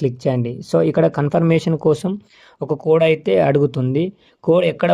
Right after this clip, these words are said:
ఉంటుంది అంటే, so, మీరు ఏదైతే మెయిల్ ఐడీ ఎంటర్ చేశారో దానికైతే ఒక మెయిల్ రావడం జరుగుతుంది. ఆ కోడ్ అనేది ఆ మెయిల్‌లో ఉండడం జరుగుతుంది. ఆ, ఆ కోడ్ని ఇక్కడ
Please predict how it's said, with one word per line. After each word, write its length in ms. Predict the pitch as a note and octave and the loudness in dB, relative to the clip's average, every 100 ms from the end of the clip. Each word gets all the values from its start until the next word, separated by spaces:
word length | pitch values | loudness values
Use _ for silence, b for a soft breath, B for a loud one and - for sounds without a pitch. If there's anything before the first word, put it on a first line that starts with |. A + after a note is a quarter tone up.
| D#3 | 4
ఉంటుంది 460 | D3+ D3 D#3+ D#3+ D#3+ | 2 2 2 2 2
అంటే, 240 | C#3+ B2+ F#3+ A3+ - | 0 0 -2 -4 -4
so, 80 | D#3 D3 | -4 0
మీరు 140 | C#3+ C#3 | 2 4
ఏదైతే 260 | D3 D3+ E3 D3+ | 4 4 2 2
మెయిల్ 200 | C#3+ C#3+ C#3+ | 2 2 2
ఐడీ 100 | C#3+ C3+ | 2 2
ఎంటర్ 220 | C3+ B2+ C3+ | 0 -2 -4
చేశారో 380 | B2+ B2 B2 D#3 D3 C3+ | -4 -2 -2 -2 -2 -4
దానికైతే 400 | C3+ C3+ B2+ D#3 | -2 -2 0 0
ఒక 100 | C#3+ C3+ | 0 0
మెయిల్ 160 | C#3 C3+ | 0 0
రావడం 200 | C3+ C3+ B2+ | -2 -2 -2
జరుగుతుంది. 420 | B2+ B2+ B2 B2 B2 D3 | -2 -2 -2 -4 -8 -6
ఆ 40 | B2+ B2+ | -4 0
కోడ్ 200 | C#3+ C#3+ | 2 2
అనేది 200 | C#3 D#3 C#3+ | 2 2 2
ఆ 40 | B2+ | 0
మెయిల్‌లో 240 | C3 C#3+ C#3 | 0 0 0
ఉండడం 240 | B2+ C3+ C3+ | 0 -2 -2
జరుగుతుంది. 380 | B2 B2 C3 B2 B2 B B B B - | -2 -2 -2 -4 -4 B B B B -4
ఆ, 60 | C3+ B2+ - | -4 -2 -2
ఆ 20 | B2+ B2+ | -4 0
కోడ్ని 320 | D3+ D#3 E3 D3+ | 2 2 2 0
ఇక్కడ 160 | - | 0